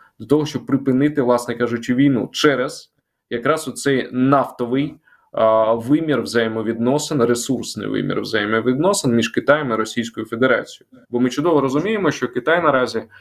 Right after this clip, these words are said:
він є, а, сюзереном у цих відносинах з Росією. Тобто він користується ресурсами і він надає гроші, власне кажучи, за дешеві ресурси, але все ж таки надає.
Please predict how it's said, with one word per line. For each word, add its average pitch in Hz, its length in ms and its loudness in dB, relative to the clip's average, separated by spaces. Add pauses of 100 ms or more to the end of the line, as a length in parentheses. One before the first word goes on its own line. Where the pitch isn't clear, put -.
(600)
він 175 320 4
є, 175 420 4
а, 127 680 2
сюзереном 143 960 -2 (380)
у 127 100 -6
цих 147 380 -2
відносинах 127 800 0
з 120 80 -4
Росією. - 600 -4 (120)
Тобто - 340 -6
він 185 80 -2
користується 131 960 0
ресурсами 175 760 0
і 139 280 2
він 151 160 4
надає 123 380 4
гроші, 110 460 -6 (140)
власне - 360 -6
кажучи, - 380 -8
за 104 360 2 (640)
дешеві 214 560 0
ресурси, 175 480 -4
але 135 140 2
все 139 180 -2
ж - 100 -10
таки - 180 -6
надає. 107 480 -2